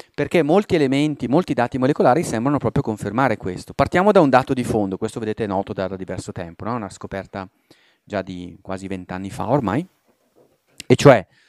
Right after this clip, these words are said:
se voi misurate la variabilità genetica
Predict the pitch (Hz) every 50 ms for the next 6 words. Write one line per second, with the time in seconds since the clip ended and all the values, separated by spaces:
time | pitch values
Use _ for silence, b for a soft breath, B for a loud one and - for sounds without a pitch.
0 | b b b b b b b b b b b b b - - 131 120 160 185 180
1 | 170 165 151 147 143 147 143 127 113 - - 120 110 107 104 113 117 117 117 113
2 | 139 139 123 120 120 127 131 - 147 - 143 131 127 -